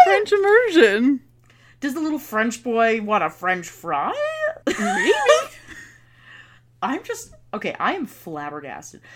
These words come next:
Speaker 2: This has never once come up in any of our conversations since you introduced him t-,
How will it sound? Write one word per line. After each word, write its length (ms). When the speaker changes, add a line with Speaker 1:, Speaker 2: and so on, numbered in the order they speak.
Speaker 2:
This 160
has 180
never 400
once 320
come 180
up 140
in 180
any 260
of 80
our 140
conversations 720
since 240
you 160
introduced 800
him 220
t-, 120